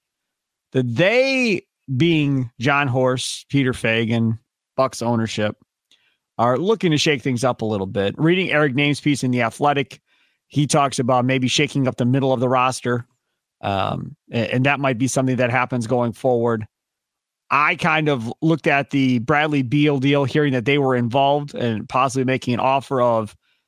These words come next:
maybe they're gonna change the top of the roster more than I had expected, one way or the other.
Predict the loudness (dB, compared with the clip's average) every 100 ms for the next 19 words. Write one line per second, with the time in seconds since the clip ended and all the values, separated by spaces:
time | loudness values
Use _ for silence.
0 | _ _ -4 0 2 2 2 0 0 -2
1 | -2 -2 -2 -2 -4 -2 -2 -2 -2 0
2 | 0 -2 -2 -2 -2 -10 _ 0 2 2
3 | 0 0 0 0 -2 -2 -4 -2 -4 0
4 | 0 2 0 0 0 0 2 0